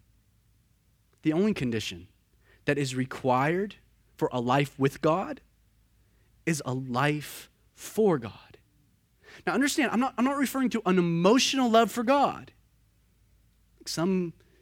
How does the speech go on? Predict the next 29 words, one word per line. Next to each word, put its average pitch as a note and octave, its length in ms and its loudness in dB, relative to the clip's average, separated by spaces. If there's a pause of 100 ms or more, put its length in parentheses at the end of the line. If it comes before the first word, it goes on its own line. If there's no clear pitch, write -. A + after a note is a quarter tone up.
(160)
tingly B3+ 460 2
feelings. G3 840 -2 (760)
I'm G3 280 0
talking A3+ 540 -6
about F3+ 380 0
a D3 60 -4
decision, C#3 840 -4 (1040)
a C#3 80 -4
decision G#3 640 -2
of - 140 -6
the C#3 80 -2
mind, G#3+ 640 2 (260)
of A#2+ 100 -12
the A#2 80 -4
heart, G#3+ 500 -4 (200)
of C3 60 -12
the B2+ 80 -8
strength, G#3+ 600 -2 (220)
of C3 120 -6
the C3 60 -12
soul, G#3 720 0 (220)
of - 80 -20
the A#2+ 60 -14
mind, B2 720 -12 (840)
that - 140 -12
I D3 240 -2
will A#2 160 -6
love A#2 320 -6
God. F#2 420 -14